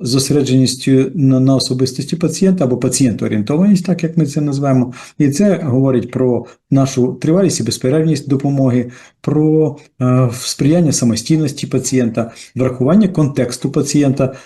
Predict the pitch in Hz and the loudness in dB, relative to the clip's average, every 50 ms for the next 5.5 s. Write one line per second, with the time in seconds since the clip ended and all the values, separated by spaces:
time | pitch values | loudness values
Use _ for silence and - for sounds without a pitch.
0 | - - 208 233 190 160 160 139 127 127 120 107 117 143 170 170 135 135 127 - | -2 0 2 2 4 2 2 2 2 2 2 0 0 2 2 2 2 2 0 0
1 | 127 127 131 135 131 - 123 - - 120 104 95 - - - - 170 170 156 131 | 0 0 0 0 0 -2 -4 -4 -2 -4 -4 -4 -4 -6 -2 0 2 2 2 2
2 | 135 - 185 202 208 190 - - - _ _ - 131 127 113 110 120 - - 160 | 2 2 0 0 0 -2 -6 -12 -20 _ _ -4 -2 -2 -2 -2 -2 -2 0 0
3 | 165 147 - 123 95 - 120 113 151 151 135 - 151 135 127 135 - - - _ | 0 0 0 -2 -4 -4 -4 -2 -2 -4 -2 -2 0 0 -2 -2 -6 -14 -20 _
4 | _ - 113 113 113 113 110 - - - 131 120 - 147 143 131 135 131 139 131 | _ -2 0 2 2 2 0 -2 -4 -4 -4 -2 0 0 0 2 2 2 2 2
5 | - 101 101 107 107 - - 160 - | 0 -2 -4 -4 -8 -10 -12 -16 -16